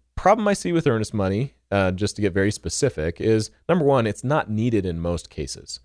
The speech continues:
In most transitions I'm involved with, first of all, we're using my L O I, and so we avoid this problem altogether. But the brokers, the bankers involved, the sellers know that there are serious parties at the table. So if you've taken the time to hire a good team,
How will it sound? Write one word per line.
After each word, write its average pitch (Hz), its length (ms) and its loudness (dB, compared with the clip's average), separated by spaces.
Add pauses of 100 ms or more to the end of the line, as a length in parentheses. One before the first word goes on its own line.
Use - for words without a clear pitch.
(380)
In 113 160 4
most 127 360 4
transitions 110 540 -2
I'm 92 240 2
involved 156 340 2
with, 160 300 0 (360)
first 165 180 2
of 120 80 -6
all, 107 120 6
we're 104 80 2
using 104 340 0
my 98 280 4
L 104 140 4
O 78 120 0
I, 71 340 -4 (240)
and 85 240 -2
so 87 280 0
we 80 280 -2
avoid 87 300 -4
this 80 120 -8
problem 82 280 -2
altogether. 76 560 -4 (380)
But 143 180 2
the 139 140 6
brokers, 151 680 4
the 98 100 -8
bankers 127 600 0
involved, 107 420 2
the 98 60 -4
sellers 107 500 2
know 104 760 2
that 98 140 -6
there 107 100 4
are 98 40 2
serious 110 380 0
parties 104 420 -2
at 92 100 -2
the 87 60 -8
table. 98 500 -2 (440)
So 135 160 6
if - 120 -4
you've 175 200 -4
taken 160 400 0
the 151 80 2
time 131 420 -2
to 113 140 -4
hire 117 360 2
a 120 60 2
good 117 240 -4
team, 123 420 -4